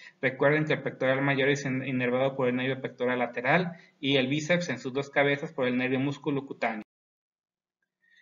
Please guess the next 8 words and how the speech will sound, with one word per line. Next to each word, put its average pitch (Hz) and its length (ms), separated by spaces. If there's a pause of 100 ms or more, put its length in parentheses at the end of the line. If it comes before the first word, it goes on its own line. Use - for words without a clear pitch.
(540)
Los 147 180
extensores 160 480
primarios 175 640 (160)
tenemos 139 580
también 127 380
al 123 100
dorsal 143 360
ancho, 160 480